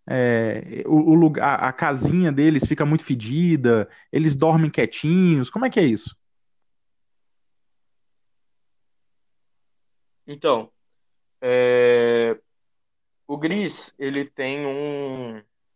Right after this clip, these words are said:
Speaker 2: uma casinha própria pra ele. E que, tipo, ele tem um colchãozinho dele, também um colchonetezinho, e uma manta.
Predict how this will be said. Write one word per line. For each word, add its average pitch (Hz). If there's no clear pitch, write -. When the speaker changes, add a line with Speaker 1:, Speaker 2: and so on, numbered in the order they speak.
Speaker 2:
uma 123
casinha 151
própria 135
pra 135
ele. 139
E 165
que, 156
tipo, 156
ele 143
tem 165
um 170
colchãozinho 165
dele, 143
também 127
um 131
colchonetezinho, 123
e 135
uma 156
manta. 127